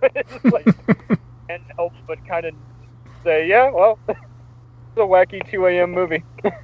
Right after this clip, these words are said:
Speaker 2: Yeah.
Speaker 1: Whether it's on Adult Swim or not, doesn't matter. I'll watch it. <laughs>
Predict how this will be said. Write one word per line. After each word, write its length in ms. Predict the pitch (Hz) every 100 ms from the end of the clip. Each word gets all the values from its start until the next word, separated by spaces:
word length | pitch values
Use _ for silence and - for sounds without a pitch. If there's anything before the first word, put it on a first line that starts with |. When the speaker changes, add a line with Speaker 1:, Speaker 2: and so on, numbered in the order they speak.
| - -
Speaker 2:
Yeah. 280 | 151 147 143 - - - - - _ -
Speaker 1:
Whether 200 | - 143
it's 120 | 147 170
on 120 | 156
Adult 280 | 147 165 165
Swim 220 | 175 170
or 80 | 170
not, 260 | 170 180
doesn't 240 | 156 143 139
matter. 260 | 135 135 127
I'll 80 | 139
watch 160 | 131 131
it. 1200 | 135 - - 262 - 202 - 226 - 202 214 190 -
<laughs> 120 | -